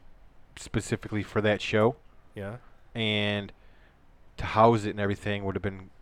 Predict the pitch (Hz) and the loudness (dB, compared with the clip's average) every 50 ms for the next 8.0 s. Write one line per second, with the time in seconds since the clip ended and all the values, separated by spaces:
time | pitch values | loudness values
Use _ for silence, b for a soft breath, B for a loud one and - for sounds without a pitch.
0 | - - 120 101 107 110 107 - - - 107 101 92 - - 107 104 104 - - | -18 -12 -4 0 0 0 0 0 -4 -6 -6 -6 -6 -6 -6 -6 -6 -6 -8 -10
1 | 95 90 - - 101 98 95 95 90 - - - - - - - - - - - | -12 -10 -6 -4 -2 -2 -2 -4 -6 -10 -18 -20 -20 -20 -20 -20 -20 -20 -20 -12
2 | - - 190 160 135 - - - 165 151 139 127 117 98 - - 170 147 98 78 | -4 -2 0 0 0 -2 0 2 2 2 2 0 -2 -6 -4 -2 -2 -2 -2 -2
3 | - - - - 92 92 82 80 - - - 135 151 156 160 160 165 151 - - | -6 -12 -14 -10 -8 -8 -8 -8 -10 -10 -6 -2 0 2 2 2 2 2 2 0
4 | 160 143 139 135 131 135 143 - 170 165 156 - - - - - - - - - | 2 2 2 0 0 -2 -2 -2 -2 -2 -2 -4 -6 -14 -20 -20 -20 -20 -8 -2
5 | 151 143 139 - - 135 - - - 143 135 139 151 147 - - - - - - | -2 -2 -2 -2 -6 -10 -8 -6 -4 -2 -2 -2 -4 -6 -10 -16 -20 -20 -20 -20
6 | - - - - - - - - - - 135 127 123 - - 135 120 120 127 123 | -20 -20 -20 -20 -20 -20 -20 -20 -6 -2 -2 -2 -2 -2 -4 -4 -4 -6 -8 -8
7 | 135 127 123 127 - - 139 127 123 123 123 123 120 - - 139 131 135 147 135 | -6 -6 -6 -6 -6 -6 -4 -2 -2 -2 -2 -2 -4 -4 -4 -2 0 0 0 -2